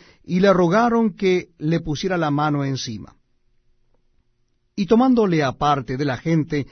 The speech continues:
metió los dedos en las orejas de él,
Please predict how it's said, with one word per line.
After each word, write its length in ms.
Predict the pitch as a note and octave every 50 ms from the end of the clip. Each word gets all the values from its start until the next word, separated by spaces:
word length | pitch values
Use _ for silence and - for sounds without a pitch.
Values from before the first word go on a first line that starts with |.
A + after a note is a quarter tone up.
| _ _ _ _ _
metió 420 | - C3 C#3 C#3 A#2+ - G3 G#3 A#3+
los 380 | A#3 A3 F#3 - - - - _
dedos 760 | - A#2+ A#2+ D3+ F#3 G#3+ A3 G#3 A3+ A3 G3+ - - - - _
en 140 | - E3+ E3
las 180 | E3 D#3+ E3 D3
orejas 440 | C3+ D3 G3 A3+ G#3+ - A3 F3
de 240 | D3+ C#3+ C3+ D3 E3+
él, 200 | G3+ A3+ A#3+ A#3+